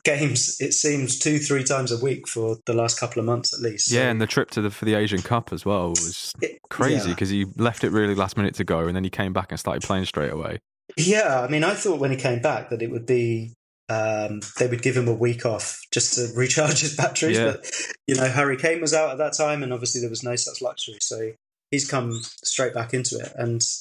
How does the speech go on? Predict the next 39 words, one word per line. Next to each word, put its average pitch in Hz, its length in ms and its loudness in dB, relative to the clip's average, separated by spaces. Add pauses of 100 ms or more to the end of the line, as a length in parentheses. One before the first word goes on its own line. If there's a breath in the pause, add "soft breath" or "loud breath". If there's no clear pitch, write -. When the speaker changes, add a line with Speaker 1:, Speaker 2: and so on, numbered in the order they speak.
(200)
Speaker 1:
you 135 80 2
know, 123 80 4
he, 214 240 2
he 190 240 2
has 220 160 2
now 151 200 2
scored 123 460 2
nine 156 440 4
goals 117 440 2
in 117 120 2
eleven 123 360 2
games 107 420 0
against 110 340 -4
Dortmund. 131 440 -4 (280)
He 127 60 4
loves 147 520 4
playing 147 240 2
against 117 360 -2
them. 135 220 -8 (420)
Um, 117 280 2
and 131 140 4
this 175 220 4
is 151 120 2
a 123 140 0
record 127 260 -2
that 135 100 -2
stretches 139 400 -2
back 127 160 -2
to - 80 -2
his 117 140 0
time 117 320 0
in 110 160 -4
Leverkusen 120 800 0 (440 loud breath)
and 110 120 -2
before 113 320 2
that - 200 -6
Hamburg 113 420 0
as 107 140 -2
well. - 280 -2